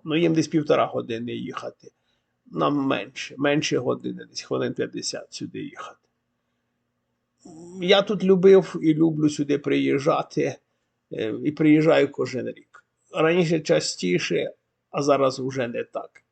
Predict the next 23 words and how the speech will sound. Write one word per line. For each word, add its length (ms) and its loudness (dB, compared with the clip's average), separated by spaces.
Щось 240 0
тут 300 -4
є. 140 -10
Можна 300 0
посидіти 500 -4
в 20 0
якомусь 360 -4
ресторані, 680 0
можна 300 -2
пройтися 500 -4
по 160 -8
пляжу, 460 0
можна 320 -2
покупатися. 880 -4
Вода 580 6
мілка, 840 2
і 120 0
йде 220 8
аж 340 8
далеко-далеко 920 2
<coughs> 500 2
по 100 -8
піску. 640 0